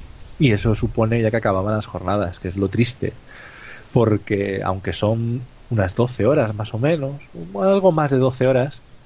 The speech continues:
estando juntos, disfrutando de, de nuestro personaje, la verdad es que se pasan como cinco minutos.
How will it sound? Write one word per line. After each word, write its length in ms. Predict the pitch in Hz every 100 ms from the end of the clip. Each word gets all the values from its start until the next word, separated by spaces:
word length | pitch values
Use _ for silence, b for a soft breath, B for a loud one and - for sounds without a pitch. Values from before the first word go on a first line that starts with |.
| - - - - - -
estando 680 | 117 104 - 117 113 113 113
juntos, 520 | - 131 123 113 117
disfrutando 600 | 113 - 107 110 104 107
de, 400 | 104 104 101 104 110
de 120 | 110
nuestro 240 | 107 120
personaje, 580 | 113 - 107 104 - 123
la 100 | 113
verdad 140 | 92
es 80 | 85
que 100 | -
se 100 | 98
pasan 260 | 101 95 107
como 220 | 107 92
cinco 260 | - 107 135
minutos. 360 | 90 82 -